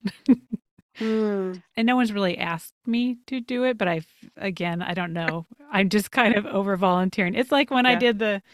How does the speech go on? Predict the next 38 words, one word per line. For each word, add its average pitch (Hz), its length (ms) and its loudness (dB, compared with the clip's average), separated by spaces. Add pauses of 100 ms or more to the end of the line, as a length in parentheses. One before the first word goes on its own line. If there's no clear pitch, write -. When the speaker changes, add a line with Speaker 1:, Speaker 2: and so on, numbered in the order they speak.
(160)
Speaker 1:
Lost 185 320 -4
and 180 100 -6
Found 165 300 -6
rack 160 280 -2
at 185 100 -6
the 180 80 -2
elementary 165 640 -2
school. 165 260 -4
Like, 180 160 0
no 240 160 8
one 330 100 8
asked 277 240 6
Speaker 3:
Right. 269 40 0
Speaker 1:
me 220 120 4
to 196 80 4
do 185 220 4
that. 196 240 4
I 208 80 2
was 196 100 -2
just 202 180 -8
like, 196 280 -2
"Oh, 359 200 -4
that's 311 320 -4
something 196 380 -2
I 170 120 -2
could 175 140 -12
help 190 260 -12
with." 240 160 -8 (600)
But 208 200 2
yeah, 202 280 2
I 196 80 2
mean, 190 120 2
Speaker 3:
Yeah. 180 40 -2
Speaker 1:
so 196 280 4
my 190 180 2
daughter's 185 500 0
college 294 480 0
stuff - 680 -8